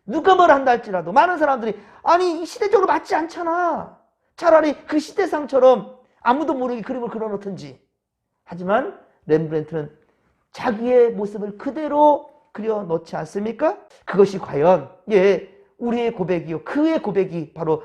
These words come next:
또한 우리의 고백이 되어야 될 줄로 압니다. 모든 상황 가운데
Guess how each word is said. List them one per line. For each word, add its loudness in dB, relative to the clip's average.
또한 0
우리의 -2
고백이 -4
되어야 -2
될 -8
줄로 -10
압니다. -16
모든 0
상황 0
가운데 0